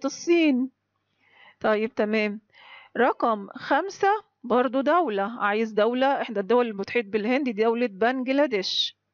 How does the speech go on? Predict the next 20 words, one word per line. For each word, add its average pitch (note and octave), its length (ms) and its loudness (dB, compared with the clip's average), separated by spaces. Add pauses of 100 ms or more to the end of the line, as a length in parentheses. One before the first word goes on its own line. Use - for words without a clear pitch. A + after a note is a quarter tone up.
(800)
تمام، G#3 240 0 (100)
طب G3 180 0
ورقم A#3+ 360 0
ستة E4 560 -2 (300)
دولة A3+ 560 2
ميانمار، A#3 800 0 (680)
ورقم G#3 360 0
سبعة D4+ 480 2
دولة A3+ 360 0 (100)
إيه؟ C4 360 2
باكستان. G3+ 840 -2 (800)
زي G3 100 -4
ما G3 80 -2
أنت A3+ 120 -4
شايف A3+ 300 0
مجموعة A3 300 0
دول A3 260 2
كتير D#4+ 340 -2
حوالين B3 360 2
الهند، G#3+ 360 -2